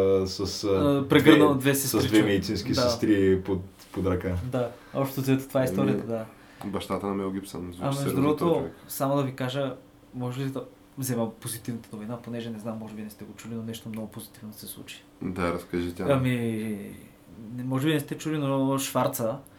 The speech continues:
Speaker 2: беше вкаран по спешност с, а, сърдечна операция.
Speaker 3: Това не звучи като позитивна новина.
Speaker 2: Обаче, оправи се, всичко е наред и първите му думи. Може да ли я познаете кои му бяха?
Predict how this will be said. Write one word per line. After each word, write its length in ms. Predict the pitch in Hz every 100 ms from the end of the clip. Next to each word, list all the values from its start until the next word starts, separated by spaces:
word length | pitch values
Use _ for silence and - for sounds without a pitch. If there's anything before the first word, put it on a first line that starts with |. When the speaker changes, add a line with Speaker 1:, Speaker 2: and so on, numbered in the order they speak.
| - - -
Speaker 2:
беше 200 | 135 139
вкаран 360 | 139 - 135 135
по 60 | 131
спешност 680 | - 131 - 139 151 - -
с, 160 | - 139 135 -
а, 120 | 139
сърдечна 480 | 135 131 113 123 135
операция. 520 | 120 113 107 - 101 135 - - - -
Speaker 3:
Това 320 | - 90 78
не 280 | 82 82 85
звучи 220 | 87 87
като 140 | - -
позитивна 360 | 98 90 92
новина. 260 | 87 85 67 57
Speaker 2:
Обаче, 560 | 123 143 139 131 104 - - - - - -
оправи 400 | 110 - 131 143
се, 100 | -
всичко 340 | - 135 -
е 40 | 135
наред 260 | 131 131
и 20 | -
първите 320 | 131 131 127
му 100 | 113
думи. 180 | 113 117
Може 220 | 113 120
да 60 | 123
ли 40 |
я 80 | 120
познаете 340 | 117 117 117
кои 140 | - 117
му 60 |
бяха? 300 | 110 101 -